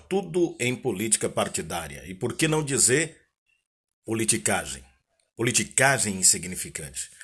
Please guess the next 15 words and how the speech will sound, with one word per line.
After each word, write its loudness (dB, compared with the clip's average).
A 6
evolução 8
de -2
uma 0
sociedade 2
se 2
faz 4
com -2
democracia 4
e 0
cidadania. 2
Discordar 8
de -6
um -4
posicionamento 0